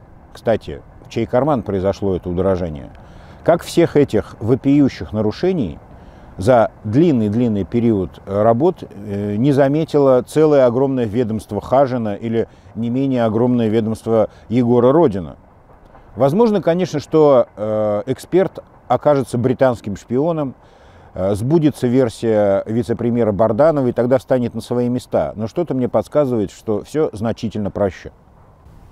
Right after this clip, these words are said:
Село Ахуново, Учелинский район. Администрация экстренно принудила родителей,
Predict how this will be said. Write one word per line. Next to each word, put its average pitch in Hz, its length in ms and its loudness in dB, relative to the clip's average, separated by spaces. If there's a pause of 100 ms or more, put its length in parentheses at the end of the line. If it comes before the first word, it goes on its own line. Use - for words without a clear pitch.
Село 170 440 4
Ахуново, 147 540 6
Учелинский 139 600 4
район. 110 380 4 (600)
Администрация 165 920 4
экстренно 156 640 4 (480)
принудила 151 600 6
родителей, 117 760 4